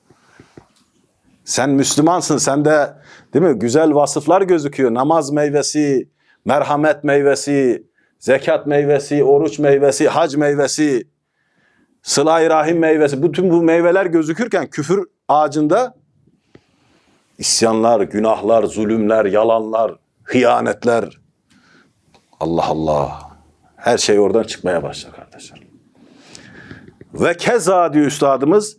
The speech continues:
<coughs> masiyete terettüp eden hacaletten dolayı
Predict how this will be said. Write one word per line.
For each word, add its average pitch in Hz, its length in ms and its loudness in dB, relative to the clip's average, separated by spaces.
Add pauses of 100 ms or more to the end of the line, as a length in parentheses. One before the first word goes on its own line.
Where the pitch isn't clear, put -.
(280)
<coughs> 185 260 -6
masiyete 202 880 0
terettüp 208 680 -2
eden 202 240 2
hacaletten 180 840 -2
dolayı 120 420 -2